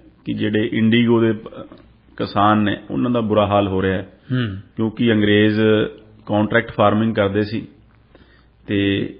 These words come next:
Speaker 1: ਇੰਡੀਗੋ ਜਦੋਂ ਸਿੰਥੈਟਿਕ ਮਾਰਕੀਟ ਦੇ ਵਿੱਚ ਆ ਗਈ, ਤਾਂ ਜਿਹੜੇ ਕਿਸਾਨ ਇੰਡੀਗੋ ਦੀ ਖੇਤੀ ਕਰਦੇ ਸੀ, ਉਹਨਾਂ ਦਾ ਬੁਰਾ ਹਾਲ, ਉਹਨਾਂ ਦੀਆਂ ਫਸਲਾਂ ਚੱਕਣ ਤੋਂ ਅੰਗਰੇਜ਼ਾਂ ਨੇ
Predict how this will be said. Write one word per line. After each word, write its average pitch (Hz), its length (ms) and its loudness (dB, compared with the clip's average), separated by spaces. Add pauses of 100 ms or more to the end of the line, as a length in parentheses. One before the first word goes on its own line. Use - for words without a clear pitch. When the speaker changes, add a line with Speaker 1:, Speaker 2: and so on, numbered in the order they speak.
Speaker 1:
ਇੰਡੀਗੋ 120 540 4
ਜਦੋਂ 117 320 2
ਸਿੰਥੈਟਿਕ 110 560 -2
ਮਾਰਕੀਟ 110 420 0
ਦੇ 110 120 -2
ਵਿੱਚ 110 220 -2
ਆ 95 160 2
ਗਈ, 101 200 0
ਤਾਂ 104 320 -2 (580)
ਜਿਹੜੇ 107 260 -4
ਕਿਸਾਨ 107 420 0
ਇੰਡੀਗੋ 104 400 0
ਦੀ 104 120 -4
ਖੇਤੀ 110 360 -8
ਕਰਦੇ 95 320 -2
ਸੀ, 104 320 -8
ਉਹਨਾਂ 113 240 -2
ਦਾ 113 120 0
ਬੁਰਾ 98 260 0
ਹਾਲ, 98 360 0 (420)
ਉਹਨਾਂ 127 160 0
ਦੀਆਂ 123 140 2
ਫਸਲਾਂ 104 360 -2
ਚੱਕਣ 98 320 -6
ਤੋਂ 98 100 -4
ਅੰਗਰੇਜ਼ਾਂ 92 340 -4
ਨੇ 113 220 -4